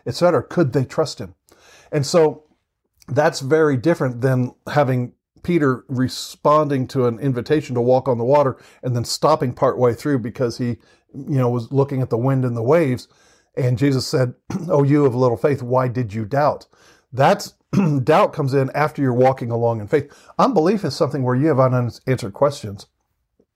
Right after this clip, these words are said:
And folks, the Lord's not gonna answer 'em all. And what you have to settle with, and maybe I need to conclude with this, is what you have to settle in your heart is that there are going to be questions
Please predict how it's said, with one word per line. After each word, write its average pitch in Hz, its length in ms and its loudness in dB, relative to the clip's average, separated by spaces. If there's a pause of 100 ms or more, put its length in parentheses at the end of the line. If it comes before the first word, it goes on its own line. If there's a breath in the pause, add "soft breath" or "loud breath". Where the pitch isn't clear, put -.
(100)
And 120 160 -4
folks, 143 240 0
the 117 80 -4
Lord's 113 300 0
not 117 160 -6
gonna 101 200 -6
answer 107 280 -8
'em 101 100 -10
all. 98 240 -14 (440 loud breath)
And 139 100 2
what 147 140 4
you 151 80 0
have 190 200 2
to 139 80 -2
settle 156 360 2
with, 120 220 0
and 123 80 -2
maybe 139 240 2
I 127 40 2
need 127 180 0
to 113 60 -2
conclude 139 640 -2
with 110 200 -6
this, 143 280 2 (320 soft breath)
is 123 120 0
what 139 160 2
you 170 80 0
have 202 140 2
to 151 60 -8
settle 151 300 0
in 135 80 0
your 123 120 -2
heart 147 300 0
is 123 200 -2
that 120 180 -4
there 139 340 4
are 120 340 0
going 139 260 0
to 147 80 -4
be 139 160 -2
questions 123 600 -2